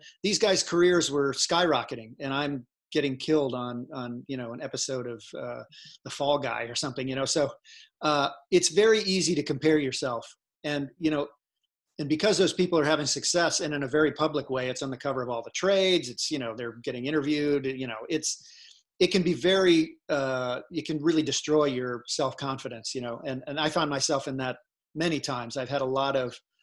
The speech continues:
watched a lot of people kind of climb the ladder, you know, past me. And, and, but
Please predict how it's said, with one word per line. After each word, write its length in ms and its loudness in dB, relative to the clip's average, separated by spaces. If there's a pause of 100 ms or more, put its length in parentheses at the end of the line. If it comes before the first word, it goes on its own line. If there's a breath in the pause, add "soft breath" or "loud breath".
(200)
watched 260 2
a 60 2
lot 180 2
of 60 -4
people 300 -2
kind 200 -6
of 120 -8
climb 260 -6
the 80 -6
ladder, 460 -4 (160)
you 100 -6
know, 80 -4
past 400 -4
me. 200 -4
And, 200 -8
and, 220 -8 (800 loud breath)
but 280 0